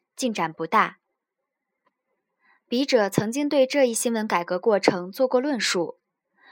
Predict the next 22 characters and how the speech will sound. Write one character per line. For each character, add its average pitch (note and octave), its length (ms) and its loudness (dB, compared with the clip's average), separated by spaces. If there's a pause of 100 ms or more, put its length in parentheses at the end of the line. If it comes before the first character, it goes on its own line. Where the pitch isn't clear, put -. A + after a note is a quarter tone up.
(140)
归 E4+ 180 4
结 A3 220 2
为 G3+ 240 2
这 C4 160 0
是 B3 140 2
一 A#3 80 -2
场 F3 340 -4
增 C#4+ 180 -4
量 D4 220 0
改 F3 140 -2
革 F3+ 160 -2
主 F3 180 -6
导 F3+ 240 0
的 D#3+ 300 -2
买 E3+ 240 -4
椟 F3+ 180 -2
还 F#3 220 -4
珠 C4+ 160 -2
式 C#4+ 160 2
的 G#3 80 0
改 E3 220 -2
革， D#3+ 360 -6